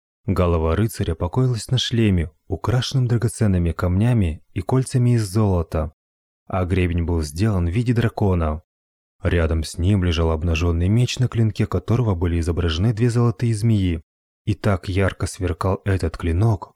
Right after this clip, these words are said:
что казалось, будто змеиные пасти испускают пламя. «В давние, стародавние времена», — сказал Кадделин,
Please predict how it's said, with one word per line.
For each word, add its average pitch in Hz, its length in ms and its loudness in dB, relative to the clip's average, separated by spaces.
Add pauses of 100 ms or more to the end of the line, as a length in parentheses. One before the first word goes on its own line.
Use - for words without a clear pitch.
(120)
что - 300 -4
казалось, 92 560 -2
будто 82 300 -4
змеиные 80 420 -2
пасти 104 480 -4
испускают 131 640 -2
пламя. 90 560 -2 (720)
«В 82 140 -2
давние, 90 600 2
стародавние 117 840 2
времена», — 104 800 2
сказал 95 500 0
Кадделин, 87 680 0